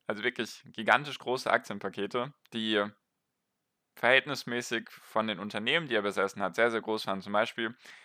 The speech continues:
musste er dann hundert oder mehrere Millionen Aktien von Viacom zum Beispiel verkaufen. Und daraufhin ist die Aktie nochmal um,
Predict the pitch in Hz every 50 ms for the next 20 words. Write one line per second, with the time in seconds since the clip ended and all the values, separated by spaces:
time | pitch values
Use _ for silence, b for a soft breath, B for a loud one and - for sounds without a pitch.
0 | B B B 117 120 139 - - - 98 76 113 120 113 117 113 113 113 107 107
1 | 113 _ _ _ _ _ _ _ - 135 156 165 151 139 135 127 - - - 104
2 | 104 101 92 85 - - _ - 104 107 120 139 143 131 131 131 127 123 117 107
3 | 110 113 110 104 95 107 113 131 151 156 151 135 87 95 120 123 - - 123 117
4 | 113 - 107 104 98 101 101 104 123 139 139 - 143 131 131 135 139 143 _ -
5 | 120 107 110 110 113 - - 110 - 110 101 - 113 101 113 135 - 160 156 -
6 | - - - - - - - - - - 120 120 131 143 143 139 - 151 139 131
7 | 127 - - - 80 123 123 - - 120 120 131 135 - - 110 104 90 95 101
8 | 98 95 87